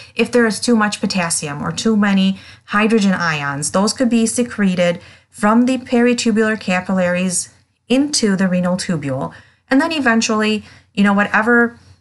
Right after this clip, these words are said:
the end result of that filtrate is would be eventually eliminated as urine.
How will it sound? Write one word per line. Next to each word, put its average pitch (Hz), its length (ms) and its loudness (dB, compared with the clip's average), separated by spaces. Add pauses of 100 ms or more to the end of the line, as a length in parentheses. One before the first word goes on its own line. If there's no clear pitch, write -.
(540)
the 185 160 -2
end 226 180 4
result 190 540 0
of 175 80 -4
that 180 160 -2
filtrate 180 600 -4
is 180 420 -2
would 170 220 -2
be 170 340 -2 (180)
eventually 165 800 -2
eliminated 160 600 0
as 143 260 -6
urine. 131 380 -12